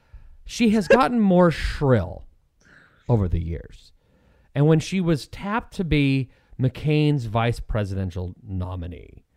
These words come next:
it was thought of as a good thing.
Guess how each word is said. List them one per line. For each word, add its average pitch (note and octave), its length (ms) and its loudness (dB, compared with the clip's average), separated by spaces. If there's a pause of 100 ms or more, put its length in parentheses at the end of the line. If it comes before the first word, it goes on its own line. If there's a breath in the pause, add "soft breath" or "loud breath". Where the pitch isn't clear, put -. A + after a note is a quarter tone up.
(680)
it C3 120 4
was B2+ 280 0 (120)
thought D#3+ 400 -4
of E3 140 -2
as A#2 180 -6
a A2+ 60 -6
good A2 420 -2
thing. F2 360 -6